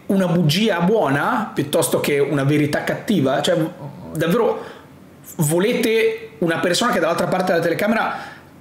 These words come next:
vi dice quello che volete sentirvi dire piuttosto di quello che pensa davvero? Se questo è la volontà, mi dispiace, non,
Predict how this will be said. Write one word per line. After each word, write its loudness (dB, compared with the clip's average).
vi 0
dice 0
quello 0
che 0
volete 0
sentirvi 0
dire 0
piuttosto -2
di 0
quello 0
che 0
pensa -2
davvero? 0
Se -2
questo 0
è -2
la 2
volontà, 2
mi 2
dispiace, 0
non, -2